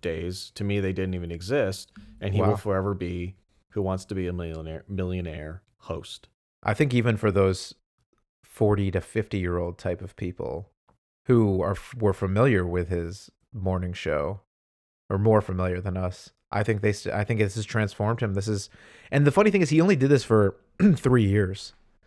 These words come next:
Speaker 2: It was August nineteen ninety-nine until June two thousand two <clears throat> that this show aired on A B C.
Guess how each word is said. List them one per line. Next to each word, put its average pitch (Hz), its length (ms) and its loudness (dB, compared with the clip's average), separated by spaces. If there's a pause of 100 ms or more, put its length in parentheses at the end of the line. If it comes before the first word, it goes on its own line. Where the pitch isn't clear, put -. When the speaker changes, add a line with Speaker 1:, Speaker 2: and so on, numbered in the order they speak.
(1000)
Speaker 2:
It 151 80 6
was 143 260 4
August 185 400 10
nineteen 156 340 8
ninety-nine 135 480 6
until 120 200 2
June 127 560 2
two 135 200 0
thousand 110 500 4
two 92 340 -2 (340)
<clears throat> - 320 -20
that - 1120 2
this 113 120 2
show 120 220 8
aired 98 160 6
on 101 120 4
A 98 100 4
B 90 100 0
C. - 280 -6